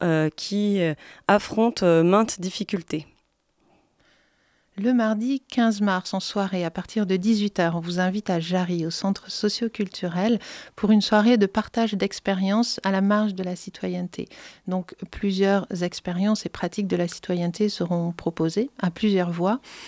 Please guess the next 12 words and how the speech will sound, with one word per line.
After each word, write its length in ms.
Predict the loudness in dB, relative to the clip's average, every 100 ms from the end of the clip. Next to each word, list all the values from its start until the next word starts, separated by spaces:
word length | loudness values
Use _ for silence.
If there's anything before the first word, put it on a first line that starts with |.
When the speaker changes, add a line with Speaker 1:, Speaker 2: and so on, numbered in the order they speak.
| -20 -2
Speaker 2:
avec 300 | 4 4 4
notamment 360 | 4 6 6 6
la 120 | 4
présentation 580 | 2 2 2 0 2 2
du 160 | 2
livre « 380 | 2 2 2 0 -6 -20 _
Éprouver 460 | -2 -2 0 0 2
le 120 | 0
sens 400 | -2 -4 -4 -4
de 100 | -6
la 120 | -6
peine ». 360 | -4 -2 2 0